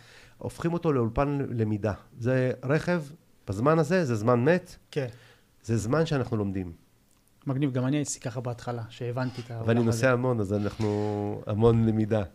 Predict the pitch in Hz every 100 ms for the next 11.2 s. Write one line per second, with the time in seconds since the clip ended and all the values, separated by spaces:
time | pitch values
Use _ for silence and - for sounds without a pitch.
0 | - 151 - 226 196 160 - 175 202 202
1 | 190 147 123 117 127 - - _ _ -
2 | _ - 160 156 175 151 113 117 110 101
3 | 147 110 120 165 165 - 175 165 165 147
4 | 139 131 - 135 151 139 127 131 139 123
5 | 117 - - 120 - 143 127 117 117 127
6 | 131 123 123 117 113 120 120 - - -
7 | 117 113 110 113 107 107 - - 123 127
8 | 127 123 123 127 123 123 123 - 147 127
9 | 123 - 131 - 139 123 117 131 123 117
10 | 120 123 117 113 120 113 131 120 113 113
11 | 110